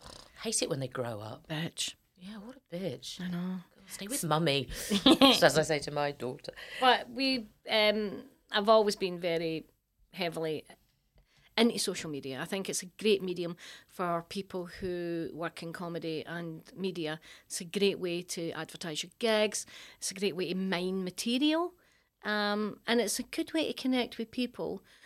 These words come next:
Speaker 2: who have absolute genuine questions about your book, your shows, your plays, your online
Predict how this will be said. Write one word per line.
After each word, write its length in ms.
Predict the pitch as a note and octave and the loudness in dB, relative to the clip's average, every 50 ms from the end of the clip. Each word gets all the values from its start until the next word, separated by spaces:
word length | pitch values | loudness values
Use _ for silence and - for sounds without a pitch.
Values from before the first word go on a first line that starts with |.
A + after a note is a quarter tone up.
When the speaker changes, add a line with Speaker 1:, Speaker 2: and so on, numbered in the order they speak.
| - - _ | -20 -20 _
Speaker 2:
who 160 | - - A#3+ A#3 | -2 0 0 4
have 180 | A#3 A#3+ A#3 - - | 4 2 0 2 0
absolute 480 | C#4 D4+ - - - F4+ D#4 D4+ - | 0 0 2 0 0 2 2 0 0
genuine 420 | - - A#3 A#3 A#3 A#3 A3+ A#3 A#3 | 2 2 2 2 2 2 0 0 -2
questions 720 | - - C4+ D#4 D4+ - - - G#3 G3+ G#3+ G3+ - - - - | -2 -2 -2 -2 -2 -2 -4 -4 -4 -4 -4 -4 -6 -8 -8 -8
about 420 | - G3 G#3 G#3 G#3 G#3 G#3 G3 - - - - - - _ - | -8 -2 0 2 2 4 2 2 0 -4 -14 -20 -20 -20 _ -8
your 140 | G3 F#3+ F#3 | -8 -6 2
book, 380 | - A#3 A#3 A#3+ A#3 - - _ _ - | 6 10 10 10 10 8 4 _ _ -10
your 120 | - F3+ F3+ | -6 -4 -2
shows, 500 | - - A3 A3 A3 A3 A3 G#3+ G#3 - | 0 2 4 4 6 6 4 4 2 -2
your 80 | - | -8
plays, 600 | - - - A3 G#3 G3+ G3+ G3+ G3+ G#3 G3 - | -8 -4 0 2 4 6 6 8 6 6 4 2
your 100 | G3 F3 | -2 0
online 640 | F#3 F3+ F3+ F#3+ F#3+ F#3 F3+ F3+ F3+ F3+ F3+ F3+ E3+ | 0 -2 -2 -2 -2 -2 -2 -2 -2 -4 -4 -6 -8